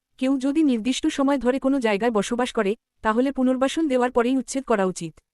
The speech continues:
কিন্তু প্রশাসনের পক্ষ থেকে এখনো পুনর্বাসনের কোনো পরিকল্পনার কথা জানানো হয়নি। এতে তাদের ভবিষ্যৎ অনিশ্চিত হয়ে পড়েছে। এক ছাত্রী বলেন,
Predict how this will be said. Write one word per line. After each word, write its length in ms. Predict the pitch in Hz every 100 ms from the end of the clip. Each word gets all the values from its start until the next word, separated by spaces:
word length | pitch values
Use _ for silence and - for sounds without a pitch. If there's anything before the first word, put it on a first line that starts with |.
| _ _ _ _
কিন্তু 300 | - 262 269
প্রশাসনের 540 | 330 269 269 - 320 330
পক্ষ 300 | 233 - 277
থেকে 240 | 302 302
এখনো 300 | 247 - 262
পুনর্বাসনের 600 | 262 233 220 233 269 285
কোনো 220 | - 269
পরিকল্পনার 580 | 262 220 226 247 277 285
কথা 240 | 226 214
জানানো 280 | 262 233 208
হয়নি। 380 | 208 180 156 151 - _ -
এতে 220 | 240 302
তাদের 300 | 285 277 330
ভবিষ্যৎ 500 | 233 220 240 - 302
অনিশ্চিত 420 | 233 220 - 311
হয়ে 160 | 254 247
পড়েছে। 440 | 214 180 - 156 - _ _
এক 160 | 220 240
ছাত্রী 340 | - 262 - 311
বলেন, 320 | 220 202